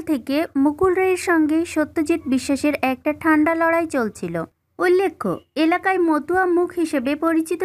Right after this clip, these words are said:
ছিলেন সত্যজিৎ বিশ্বাস, দক্ষ সংগঠক ছিলেন।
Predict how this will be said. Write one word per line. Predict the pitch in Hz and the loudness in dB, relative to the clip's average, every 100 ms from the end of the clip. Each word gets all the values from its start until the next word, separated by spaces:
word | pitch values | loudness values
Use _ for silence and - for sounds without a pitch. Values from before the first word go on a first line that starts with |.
| 339 | -2
ছিলেন | 285 226 240 339 - _ - | -2 -2 0 -2 -4 _ -4
সত্যজিৎ | 359 330 359 349 330 247 | -2 2 2 2 0 -2
বিশ্বাস, | 202 - 156 - _ _ _ | -2 -4 -4 -6 _ _ _
দক্ষ | 233 311 311 359 | -2 -2 -4 -6
সংগঠক | 370 330 349 339 320 - | -2 0 0 -4 -10 -10
ছিলেন। | 180 170 | -8 -8